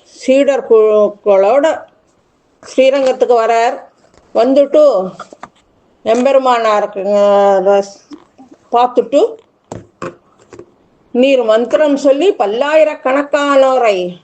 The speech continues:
மயக்கி உள்ளீராமே, உம்முடைய வைணவம் என்ற மாயையை ஒழிக்கவே நாம் உம்முடன் தினவு தீர போராட வந்திருக்கிறோம்" அப்படின்னுட்டு சொன்னார்.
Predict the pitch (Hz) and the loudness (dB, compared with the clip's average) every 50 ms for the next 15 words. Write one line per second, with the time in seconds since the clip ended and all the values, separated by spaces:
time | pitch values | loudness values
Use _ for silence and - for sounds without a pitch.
0 | _ _ _ _ _ _ _ _ - 208 202 214 254 320 - 330 370 359 330 302 | _ _ _ _ _ _ _ _ -12 -4 0 2 2 0 0 -2 0 2 2 2
1 | 285 285 285 285 262 262 254 254 254 254 254 254 262 269 262 - _ _ _ _ | 2 2 2 2 0 0 -2 0 0 0 0 0 -2 -4 -6 -12 _ _ _ _
2 | _ _ _ _ _ _ - 254 269 277 277 285 269 247 240 226 208 208 214 247 | _ _ _ _ _ _ -2 0 2 4 2 2 4 4 4 4 4 2 2 2
3 | 285 302 320 339 339 349 349 320 294 262 240 240 226 208 208 202 202 226 262 269 | 2 4 4 4 2 2 2 2 0 0 0 -2 -4 -2 -2 -2 0 0 2 2
4 | 254 240 220 214 208 202 185 190 214 233 277 285 277 - 302 269 233 214 208 202 | 2 2 4 2 2 2 4 4 2 4 2 0 -2 -2 -2 -2 0 2 2 2
5 | 202 202 208 - - _ _ _ _ 214 214 226 220 233 226 214 202 220 240 247 | 0 0 -4 -6 -12 _ _ _ _ -8 -4 -2 -2 -2 -2 -4 -4 -2 0 2
6 | 269 311 339 359 381 359 320 277 240 240 262 269 - - - _ _ _ _ _ | 2 4 4 2 2 2 2 0 0 -2 -4 -4 -6 -8 -16 _ _ _ _ _
7 | _ - - 294 285 302 311 320 349 359 370 359 330 - 302 311 330 339 339 339 | _ -2 0 2 2 4 2 2 2 2 2 0 0 0 0 0 2 2 0 -2
8 | - - - - 233 247 262 262 262 262 254 254 247 240 226 220 226 214 262 254 | -4 -14 -6 -2 0 0 2 2 0 0 2 2 2 0 0 0 0 0 0 0
9 | 240 - 240 220 214 190 - - - _ _ _ _ _ _ _ _ _ _ _ | 0 0 0 0 0 0 -2 -4 -14 _ _ _ _ _ _ _ _ _ _ _
10 | - 196 208 214 185 - - 202 180 202 247 269 240 220 - 269 254 220 208 214 | -6 -4 -4 -2 -4 -4 -4 -2 0 0 2 2 0 0 0 -2 0 0 0 0
11 | 208 208 202 214 226 226 - - | 0 0 0 0 -2 -2 -6 -14